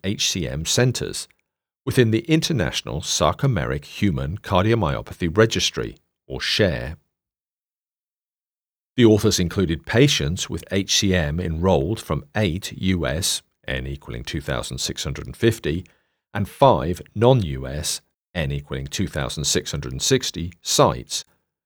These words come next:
and used multivariable Cox proportional hazards models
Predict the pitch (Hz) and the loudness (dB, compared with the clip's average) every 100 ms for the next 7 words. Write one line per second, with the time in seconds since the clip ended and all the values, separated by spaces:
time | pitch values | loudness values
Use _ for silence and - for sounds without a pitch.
0 | _ _ _ _ _ - 143 160 143 147 | _ _ _ _ _ 2 6 6 6 8
1 | 170 - 190 107 65 64 78 101 - 117 | 6 6 4 4 4 0 -2 -2 0 2
2 | 123 - 156 - 76 - 67 78 - 120 | 2 0 0 2 0 0 -4 -4 -2 2
3 | 110 73 - 69 62 53 85 | 2 0 0 0 -2 -6 -8